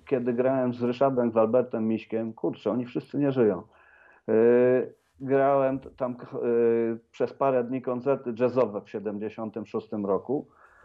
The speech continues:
Yy, zresztą dzięki temu trochę szybciej skończyłem studia na Akademii Ekonomicznej, <laughs> bo miałem do wyboru albo egzaminy po sesji zdawać, albo na koncerty jechać. Oczywiście wiadomo, że na koncerty, no jakie to egzaminy są ważne.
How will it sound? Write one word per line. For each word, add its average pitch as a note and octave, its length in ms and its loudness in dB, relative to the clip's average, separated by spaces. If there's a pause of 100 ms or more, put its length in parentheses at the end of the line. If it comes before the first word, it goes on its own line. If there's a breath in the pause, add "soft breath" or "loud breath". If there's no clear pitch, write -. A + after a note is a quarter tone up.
(360 soft breath)
Yy, G2+ 80 -4 (400)
zresztą A#2 520 0
dzięki A#2 360 -2
temu A#2+ 460 0 (160)
trochę B2 280 -2
szybciej A#2+ 340 -4
skończyłem A2 460 -4
studia F#2+ 440 -2
na A2+ 120 0
Akademii G2+ 480 -2
Ekonomicznej, G2+ 760 -2 (200)
<laughs> F3 200 2
bo D3+ 180 2
miałem B2+ 240 -4
do C3 100 0
wyboru B2+ 460 -2
albo A#2+ 300 0
egzaminy B2 460 -4
po A#2+ 120 -8
sesji - 400 -8
zdawać, A#2 400 -2
albo A#2+ 220 2
na A#2+ 140 -2
koncerty A#2+ 600 -2 (300 loud breath)
jechać. B2+ 300 -2
Oczywiście C3+ 640 0
wiadomo, B2+ 420 2
że B2 100 0
na A#2 140 -2
koncerty, A2+ 680 -2
no F#2 160 -8
jakie A2+ 340 -4
to - 200 -6
egzaminy G#2 640 -2 (240 soft breath)
są G#2 240 -4
ważne. E2 440 -6